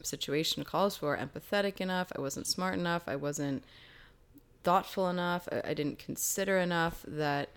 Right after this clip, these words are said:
there's this person or people that kind of got left out of, of,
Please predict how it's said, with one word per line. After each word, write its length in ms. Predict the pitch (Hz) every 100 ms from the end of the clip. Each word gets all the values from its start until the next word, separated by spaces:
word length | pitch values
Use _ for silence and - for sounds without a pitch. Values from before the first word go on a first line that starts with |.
| - - -
there's 220 | - 156 151
this 180 | 156
person 680 | - - - 180 180 160 156
or 80 | 147
people 520 | - 185 175 156 147
that 180 | 147 -
kind 240 | - 147
of 100 | 143
got 240 | - 139 131 - - - - - - - - -
left 460 | - 160 151 156 - -
out 260 | 151 147
of, 240 | - 143 143 - - - - - - -
of, 180 | - 147